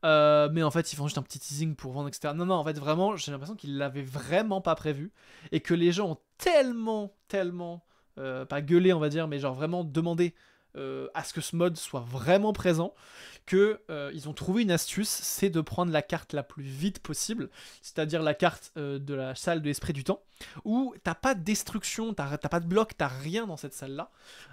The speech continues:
euh, mais tu peux au moins faire des combats en un v un contre tes potes. Euh, donc au moins c'est fair de le dire.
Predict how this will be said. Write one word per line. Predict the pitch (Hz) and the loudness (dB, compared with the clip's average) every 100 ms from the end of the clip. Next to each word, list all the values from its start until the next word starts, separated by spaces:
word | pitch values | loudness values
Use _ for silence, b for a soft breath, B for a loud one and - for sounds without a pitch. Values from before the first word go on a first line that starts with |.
| - | -2
euh, | 160 151 147 147 147 147 147 | 2 2 2 0 2 2 2
mais | 160 175 220 403 - _ _ _ | 4 6 6 4 -6 _ _ _
tu | - 202 | -6 -2
peux | 262 | 2
au | 269 | 4
moins | 247 262 | 4 2
faire | 269 214 | 2 2
des | 202 | 2
combats | 202 196 180 202 | 2 4 6 6
en | 180 | 4
un | 165 | 0
v | 156 165 | 0 0
un | 156 185 | 0 -2
contre | - 175 | -4 -4
tes | 165 | -4
potes. | 143 147 - B B B B - | -6 -8 -12 B B B B -2
Euh, | 165 165 165 | 2 4 4
donc | 175 208 | 2 0
au | 240 233 | 2 4
moins | 359 | 2
c'est | - 247 | 2 2
fair | - 202 | 4 2
de | 190 | 4
le | 151 | 0
dire. | 139 | -2